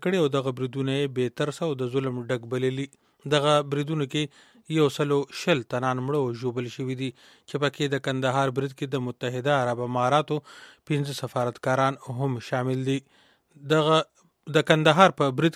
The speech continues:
کې جوبل شوي د ایالت ډیپټي ګورنر عبدالعلي شمسي د زیاتو زخمونو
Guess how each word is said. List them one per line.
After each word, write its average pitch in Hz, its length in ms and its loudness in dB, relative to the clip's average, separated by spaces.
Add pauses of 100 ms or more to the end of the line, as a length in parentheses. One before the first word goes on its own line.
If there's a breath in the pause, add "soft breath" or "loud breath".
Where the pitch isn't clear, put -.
کې - 540 -4
جوبل 143 360 4
شوي 156 320 2
د 135 240 0
ایالت 131 400 4
ډیپټي 135 420 -4 (140)
ګورنر 131 460 -2
عبدالعلي 127 520 -4
شمسي 127 400 -4 (480 loud breath)
د 147 80 4 (140)
زیاتو 156 320 4
زخمونو 147 420 -2